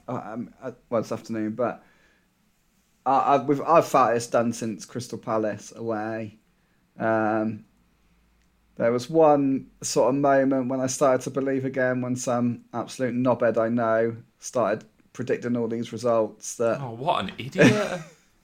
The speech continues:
Speaker 1: What a
Speaker 2: Wow.
Speaker 1: clown, mate.
Speaker 2: Who is that
Speaker 1: What
Speaker 2: guy?
Speaker 1: a clown.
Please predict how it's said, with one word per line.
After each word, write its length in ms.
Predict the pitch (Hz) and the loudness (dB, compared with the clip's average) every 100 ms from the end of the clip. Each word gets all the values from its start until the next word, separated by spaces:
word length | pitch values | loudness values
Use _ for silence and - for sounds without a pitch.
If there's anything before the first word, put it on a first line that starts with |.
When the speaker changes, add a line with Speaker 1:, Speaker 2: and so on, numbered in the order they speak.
| - | -2
Speaker 1:
What 440 | 175 202 190 180 | 4 8 8 8
a 40 | 151 | 4
Speaker 2:
Wow. 60 | 151 | 6
Speaker 1:
clown, 540 | 170 160 151 143 147 | 6 8 8 8 6
mate. 260 | 143 135 131 | 4 4 2
Speaker 2:
Who 220 | 220 208 | 2 2
is 200 | 147 107 | 0 0
that 200 | 180 - | 4 8
Speaker 1:
What 400 | 226 226 220 170 | 10 10 8 8
Speaker 2:
guy? 140 | 208 202 | 6 6
Speaker 1:
a 40 | |
clown. 600 | - 180 175 180 190 131 | 4 4 4 2 -8 -12